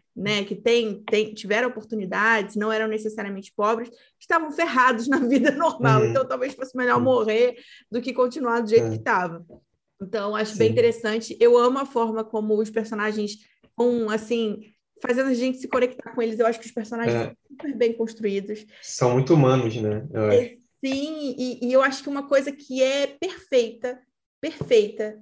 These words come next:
Speaker 1: na série é o vilão. Se o vilão e aquela mulher irritante não fossem tão irritantes,
Speaker 2: Uhum.
Speaker 1: a gente não ia, assim, torcer tanto por eles.
Speaker 2: É.
Speaker 1: Por eles,
Speaker 2: Sim.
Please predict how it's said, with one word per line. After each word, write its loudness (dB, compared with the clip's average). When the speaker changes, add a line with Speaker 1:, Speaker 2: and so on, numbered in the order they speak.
Speaker 1:
na -8
série -6
é 0
o 4
vilão. 2
Se 0
o 4
vilão 0
e 2
aquela 0
mulher 4
irritante 0
não -6
fossem -4
tão 0
irritantes, -2
Speaker 2:
Uhum. 0
Speaker 1:
a 0
gente -4
não 0
ia, 0
assim, -6
torcer 0
tanto -4
por 4
eles. -2
Speaker 2:
É. 0
Speaker 1:
Por 6
eles, 2
Speaker 2:
Sim. 0